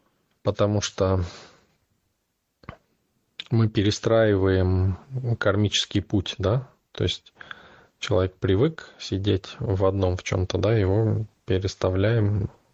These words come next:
э, на другие рельсы. То есть человек не привык быть здоровым, да, он привык быть больным.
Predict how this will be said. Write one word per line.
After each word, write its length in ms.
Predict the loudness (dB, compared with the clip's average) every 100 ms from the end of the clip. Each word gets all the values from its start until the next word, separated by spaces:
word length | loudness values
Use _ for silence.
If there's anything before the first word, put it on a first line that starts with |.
| _
э, 300 | -2 0 2
на 240 | 2 2 2
другие 440 | 2 2 2 2
рельсы. 440 | 0 -2 -6 -8 -10 _ _ -20 -20 -20 -20 -20 -20 _ _ _ _ _ _ _
То 80 | -4
есть 100 | -2
человек 300 | 0 0 0
не 100 | 0
привык 400 | 2 2 0 0
быть 160 | -2
здоровым, 560 | 0 0 2 2 2 0
да, 100 | 0
он 140 | 0
привык 300 | 0 0 0
быть 240 | 2 0 0
больным. 580 | 2 2 4 2 0